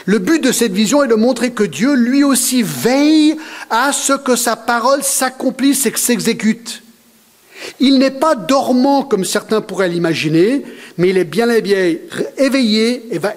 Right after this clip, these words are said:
exécuter sa parole en son temps. Certains pourraient dire, comme aujourd'hui, « Mais non, mais John, tu rêves. Est-ce que Dieu va vraiment juger ? La vie est trop belle. »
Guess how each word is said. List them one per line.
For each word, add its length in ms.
exécuter 640
sa 180
parole 420
en 320
son 460
temps. 300
Certains 300
pourraient 200
dire, 220
comme 140
aujourd'hui, « 320
Mais 160
non, 260
mais 220
John, 420
tu 160
rêves. 520
Est-ce 120
que 60
Dieu 160
va 100
vraiment 280
juger ? 480
La 100
vie 120
est 60
trop 180
belle. » 420